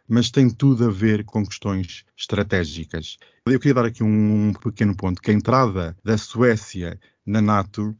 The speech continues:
as pessoas gostam muito, ah, a emoção, mas é puramente, primeiro pelas suas grandes fronteiras que vão até ao norte do planeta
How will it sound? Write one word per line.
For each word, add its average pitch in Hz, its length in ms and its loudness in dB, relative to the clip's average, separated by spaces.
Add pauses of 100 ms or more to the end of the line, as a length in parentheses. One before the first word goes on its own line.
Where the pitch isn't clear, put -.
(120)
as 104 100 -8
pessoas 107 180 -4
gostam 107 260 0
muito, 110 260 0
ah, 123 140 4
a 117 340 0
emoção, 120 640 2
mas 120 280 0
é 131 140 2
puramente, 120 1040 0 (220)
primeiro 120 320 0
pelas 104 260 -4
suas 107 300 -4
grandes 117 760 0 (140)
fronteiras 98 840 -4
que - 120 -20
vão 101 200 -2
até 98 340 -2 (100)
ao 117 160 2
norte 113 480 0 (220)
do 110 480 2 (160)
planeta 107 640 0